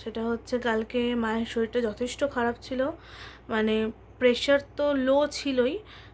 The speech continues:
আর সুগার প্রেশার দুটোই ফল করছিল প্রচণ্ড। তো মাকে ডক্টর যেটা বলে দিয়েছিল যে যদি সুগার প্রেশার এরকম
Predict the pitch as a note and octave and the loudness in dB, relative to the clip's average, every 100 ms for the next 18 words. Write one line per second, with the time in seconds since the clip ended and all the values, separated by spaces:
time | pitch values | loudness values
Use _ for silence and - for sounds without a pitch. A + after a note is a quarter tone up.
0 | - G#3+ G#3+ C4+ C4+ C#4 C4+ D#4 B3+ B3+ | -8 -6 -4 2 2 4 0 -2 -4 -4
1 | C#4+ B3+ A3 A3 G#3 - G3+ A3+ B3 A3 | -2 0 -2 -2 -8 -6 -4 0 0 0
2 | G3 G3+ G#3+ - - - - B3 B3 A#3+ | -2 -4 -8 -16 -20 -20 -4 0 2 4
3 | A#3+ A#3+ C4+ A#3+ - C#4 C4 C4+ C#4 B3 | 4 4 2 2 0 -2 2 2 4 4
4 | B3 C4 B3 A#3+ A#3 A#3 A#3+ B3+ B3 A3+ | 4 2 -2 -2 -2 0 -2 -2 -2 -2
5 | A3+ B3 C4 B3+ C4 | -2 0 2 2 0